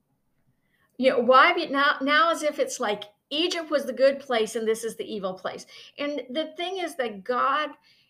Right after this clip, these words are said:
had no intention of leaving them in the wilderness. He was bringing them into a good land, a land of abundance, a land of milk and honey, of figs and vines and pomegranates and just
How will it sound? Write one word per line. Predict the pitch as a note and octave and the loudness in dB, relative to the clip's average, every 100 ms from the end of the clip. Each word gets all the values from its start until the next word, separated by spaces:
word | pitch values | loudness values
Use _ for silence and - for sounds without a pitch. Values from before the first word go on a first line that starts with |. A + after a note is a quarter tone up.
| _ | _
had | - C#4+ A#3 | -6 -4 -2
no | A#3 B3+ D4 | 0 2 0
intention | D#4+ D4+ C#4+ G#3+ G3 G#3 | -2 -6 -8 -8 -8 -10
of | G3+ | -10
leaving | F#3 G3+ G3+ G3 | -10 -10 -8 -6
them | F#3+ G#3 | -6 -6
in | G#3 | -6
the | G3 | -6
wilderness. | F#3+ G3 G3 F#3 F3 | -4 -4 -4 -6 -6
He | - C#4 | -8 -10
was | C#4+ | -10
bringing | A#3+ B3+ C#4 D4+ | -8 -6 -4 -4
them | D4 C4 | -4 -6
into | B3 B3 | -4 -4
a | G#3+ | -4
good | F#3 A#3 B3 | 0 0 2
land, | A#3+ G#3+ F#3+ | 0 -4 -6
a | F3+ | -6
land | G3 A3+ C4 | -4 -2 -2
of | A#3 | -2
abundance, | G#3 F3 G#3+ A#3 A3 F#3+ | -6 -4 -4 -2 -4 -8
a | F#3+ | -10
land | G#3 A3+ A3+ | -6 -4 -4
of | F#3+ - _ - _ | -6 -10 _ -20 _
milk | A3+ C#4 C#4 | 0 2 2
and | C4+ | -2
honey, | A#3+ A#3 B3 B3 A3 | -6 -4 -4 -2 -2
of | G#3 - | -6 -2
figs | B3+ C4 A#3+ F#3+ | 2 4 4 -2
and | A3 G3 | -10 -8
vines | G#3+ A3 A#3+ A3+ | -6 -4 -4 -6
and | G#3 | -12
pomegranates | - G#3 A#3+ A#3+ A#3 A3 G#3+ G3 - | -12 -6 -4 -4 -4 -4 -6 -10 -12
and | G3+ G3 - - | -14 -14 -18 -20
just | - D#4+ D#4 B3 A#3+ | -12 -10 -10 -16 -20